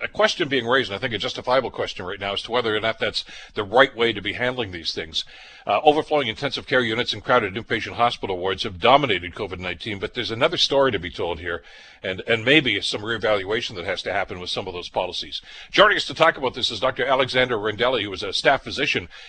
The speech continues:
in physical medicine and rehab at the University Health Network Toronto Rehab Center. Uh, Doctor, thank you so much for joining us. Glad you could be with us here today.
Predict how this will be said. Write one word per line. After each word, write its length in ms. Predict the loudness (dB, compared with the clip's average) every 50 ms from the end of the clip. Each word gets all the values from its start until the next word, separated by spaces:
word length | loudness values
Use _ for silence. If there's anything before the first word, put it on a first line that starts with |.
| -18 -12
in 140 | -10 -10 -4
physical 320 | -2 -2 -2 0 -2 0
medicine 400 | 0 0 0 0 0 -2 -4 -4
and 80 | -6 -4
rehab 420 | -2 -2 -2 2 2 2 2 4
at 140 | 2 -4 -4
the 80 | -4 -6
University 500 | -6 -4 -4 -4 -4 -4 -4 -4 -4 -2
Health 280 | 0 0 0 0 0
Network 320 | -4 -4 -4 -4 -10 -8 -8
Toronto 340 | -4 0 4 4 4 4
Rehab 420 | 2 -2 -4 -6 -4 -2 -4 -2 -2
Center. 320 | -2 -2 0 0 -2 -2 -4 -6 -18 -18 -12 -6
Uh, 60 | -4
Doctor, 340 | 4 8 8 8 8 6 -4
thank 320 | -4 2 4 2 2 2 0
you 60 | -4
so 120 | -2 0
much 180 | -2 -2 -2 -4
for 100 | -10 -8
joining 320 | -4 -2 -2 -2 -2 -4
us. 100 | -8 -6
Glad 220 | -2 0 0 0 0
you 80 | -6
could 80 | -10 -8
be 100 | -8 -6
with 180 | -4 -4 -4
us 120 | -4 -6 -6
here 100 | -6 -6
today. 320 | -6 -6 -6 -6 -6 -8